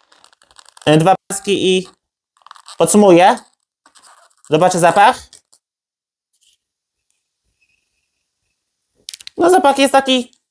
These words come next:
krówkowy, słodki. Czyli po prostu typowy zapach krówki.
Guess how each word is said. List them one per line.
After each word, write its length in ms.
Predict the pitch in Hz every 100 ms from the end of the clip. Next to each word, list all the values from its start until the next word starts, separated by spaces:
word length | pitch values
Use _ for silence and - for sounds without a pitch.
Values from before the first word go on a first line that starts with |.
| _ _ _ _ _ _ _ _ _ _ _ _ _ - _ -
krówkowy, 640 | - 262 262 208 - 123
słodki. 680 | 139 208 170 - - 113 - _ _ _ _ _ _ _ _ _ _ _ _ _ _ _ _ _ _ _ _ - - _ _ _ - _ - -
Czyli 160 | 190
po 100 | 202
prostu 460 | 196 208 208 202 196
typowy 360 | 208 214 196 202
zapach 320 | 196 190 190
krówki. 580 | 180 135 - 117 117